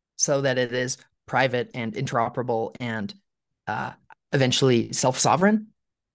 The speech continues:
universally adopted digital I D? We need lots and lots and lots of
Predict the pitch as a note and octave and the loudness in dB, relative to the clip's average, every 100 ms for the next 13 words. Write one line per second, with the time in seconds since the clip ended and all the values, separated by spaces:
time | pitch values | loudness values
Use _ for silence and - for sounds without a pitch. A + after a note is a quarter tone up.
0 | _ F3 F#3+ G3 G3 F3+ E3 - F3+ F#3 | _ 4 6 6 6 6 6 4 4 4
1 | F3+ F#3 F#3 G3 A#3 - _ _ _ _ | 2 0 -2 -4 -10 -16 _ _ _ _
2 | _ _ - D3+ D#3 D3+ - C3+ C#3+ E3 | _ _ 0 2 4 2 -2 0 2 4
3 | F3 D3+ D3 D3 C3 A#2 A#2+ - C3 | 0 0 -4 -6 -6 -6 -8 -6 -8